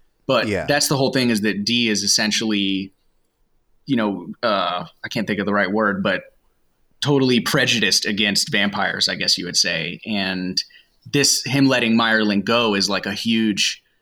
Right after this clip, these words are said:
Speaker 1: like, I, it might be in the novel, but if it's not, it's definitely, like, a, you know, a very one-time thing that'll ever happen in Dee's life is, is kind of the thing that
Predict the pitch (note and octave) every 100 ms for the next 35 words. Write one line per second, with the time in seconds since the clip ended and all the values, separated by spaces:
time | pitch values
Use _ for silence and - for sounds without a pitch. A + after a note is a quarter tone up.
0 | _ - G#2 A2+ C3 C#3+ C#3 C#3+ C#3+ C#3
1 | C3+ C3 C3+ D#3 B2+ A#2+ A#2 - A#2+ A#2
2 | A#2 - G#2+ - A2 A2+ G#2 G#2 G#2 G2
3 | F#2+ F#2+ F#2 F#2 F2+ _ _ _ _ _
4 | _ _ _ C3+ G#2 G2 A2+ A#2+ G#2 A#2
5 | A2+ A2 A2 G2+ G2 G2 - A2+ G2+ G2
6 | F#2+ G#2 G2 F#2+ F#2+ G#2 G#2 G2+ G#2+ G#2
7 | G#2 G#2 G#2 F2+ - - G2+ G2+ G2 -
8 | G2+ E2 D#3+ - G2 G2+